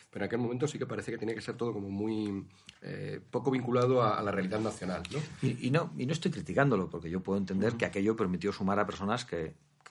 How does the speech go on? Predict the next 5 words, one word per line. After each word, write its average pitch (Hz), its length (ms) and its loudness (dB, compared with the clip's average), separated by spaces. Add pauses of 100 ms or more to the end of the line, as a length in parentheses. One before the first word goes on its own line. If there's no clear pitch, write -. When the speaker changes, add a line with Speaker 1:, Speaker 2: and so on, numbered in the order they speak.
(100)
Speaker 2:
que 90 60 -10
no 90 120 -4
pensábamos 95 600 -2 (440)
exactamente 90 520 -4
igual. 110 260 8